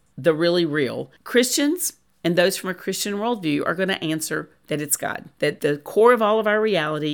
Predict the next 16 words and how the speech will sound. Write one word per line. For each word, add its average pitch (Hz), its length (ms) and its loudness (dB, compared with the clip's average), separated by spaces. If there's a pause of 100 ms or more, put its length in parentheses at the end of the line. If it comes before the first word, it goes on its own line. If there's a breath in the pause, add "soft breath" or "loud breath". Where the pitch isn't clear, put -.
is 143 160 -4
God. - 380 -8 (120)
An 214 200 2
atheist 226 500 2
might 180 220 4
answer, 170 360 -2
"Well, 196 220 0
it's 208 160 -4
the - 120 -6
world, 180 420 0
it's 131 180 -4
the 175 120 -4
laws, 165 500 -2
it's - 180 -4
natural 202 440 -2
laws." 147 360 -6